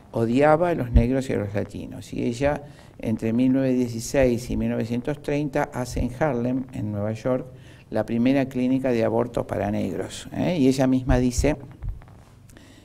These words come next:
en su libro, eh, en su, primero en su autobiografía dice, "Para, hice manejar la clínica con comadronas y ministros negros para que los negros no sospechen".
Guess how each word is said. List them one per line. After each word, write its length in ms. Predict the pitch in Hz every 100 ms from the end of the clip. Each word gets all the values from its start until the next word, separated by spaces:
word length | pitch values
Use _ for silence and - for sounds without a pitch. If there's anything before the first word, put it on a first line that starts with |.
| -
en 180 | - 110
su 140 | 107
libro, 600 | 107 127 123 123 120 135 - - - - -
eh, 580 | 101 98 98 95 82 -
en 140 | - 107
su, 140 | -
primero 320 | - 127 143
en 80 | 175
su 100 | 165
autobiografía 560 | 135 123 120 113 - 165
dice, 280 | 170 156 139
"Para, 440 | 127 123 127 -
hice 240 | - 165 170
manejar 400 | 139 131 - 165
la 240 | 156 123
clínica 560 | 131 160 170 160 160 156
con 380 | - 123 120 127
comadronas 640 | 117 117 120 139 160 135
y 20 |
ministros 420 | 127 123 131 113 120
negros 280 | 135 151 151
para 240 | - 113
que 120 | 110
los 100 | 104
negros 300 | 107 127 120
no 100 | 120
sospechen". 640 | 113 101 - 82 - -